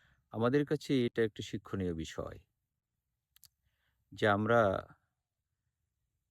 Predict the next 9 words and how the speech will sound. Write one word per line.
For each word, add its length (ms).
সত্যকে 420
মিথ্যার 380
সাথে, 280
মিথ্যাকে 460
সত্যের 380
সাথে 280
সংমিশ্রণ 640
করে 160
থাকি। 320